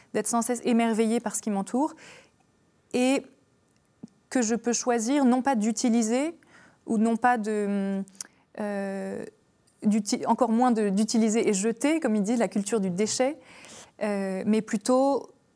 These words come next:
je peux choisir d'en prendre soin, je peux choisir de les valoriser, de les respecter, euh, et même de,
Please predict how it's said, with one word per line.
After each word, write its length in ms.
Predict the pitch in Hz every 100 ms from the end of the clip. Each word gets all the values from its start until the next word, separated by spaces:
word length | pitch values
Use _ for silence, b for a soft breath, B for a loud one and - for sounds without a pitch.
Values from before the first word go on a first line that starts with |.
| _ _ -
je 120 | 202
peux 100 | 226
choisir 340 | - 226 226
d'en 120 | 220
prendre 320 | 202 226 220 226
soin, 300 | - 196 - _ _ _ -
je 120 | 214 208
peux 80 |
choisir 340 | 196 214 202 214
de 80 | 202
les 100 | 202
valoriser, 560 | 202 208 208 214 202
de 80 | 202
les 100 | 196
respecter, 540 | 190 202 - - 202 202 B B B B B B -
euh, 400 | 208 196 190 190
et 80 | -
même 300 | 208 226 220 - 190 -
de, 300 | 202 196